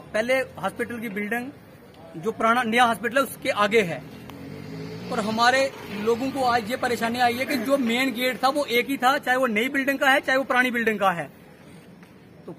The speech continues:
काफी time का, चालीस साल, पचास साल का पहले फैसला हुआ, gate वहां पे लगा हुआ है। कोई चंद लोगों की वजह से, दो तीन लोगों की वजह से रात को, परसों रात को जब डीसी साहब का दरबार हुआ त्रियाठ में, उसी रात को सात बजे जेसीबी लाई गई है और जेसीबी ला के वहां का मलबा और gate को हटा के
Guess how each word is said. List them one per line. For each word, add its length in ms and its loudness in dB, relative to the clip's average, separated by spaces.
काफी 200 2
time 220 2
का, 100 0
चालीस 240 2
साल, 120 2
पचास 300 0
साल 140 2
का 100 -2
पहले 180 -2
फैसला 280 -2
हुआ, 200 0
gate 200 2
वहां 200 -2
पे 100 -2
लगा 180 4
हुआ 240 4
है। 100 2
कोई 120 0
चंद 280 2
लोगों 300 0
की 60 -4
वजह 240 4
से, 100 0
दो 160 2
तीन 160 -2
लोगों 240 0
की 80 -8
वजह 240 4
से 200 0
रात 400 2
को, 160 0
परसों 280 -4
रात 220 4
को 80 -6
जब 220 0
डीसी 200 -8
साहब 200 -2
का 80 -2
दरबार 320 2
हुआ 200 2
त्रियाठ 300 0
में, 140 -4
उसी 240 -2
रात 300 6
को 100 0
सात 320 2
बजे 240 0
जेसीबी 380 -2
लाई 180 2
गई 180 0
है 180 0
और 80 -6
जेसीबी 400 -2
ला 160 6
के 120 0
वहां 240 0
का 120 0
मलबा 340 2
और 140 2
gate 180 2
को 120 -2
हटा 240 2
के 200 0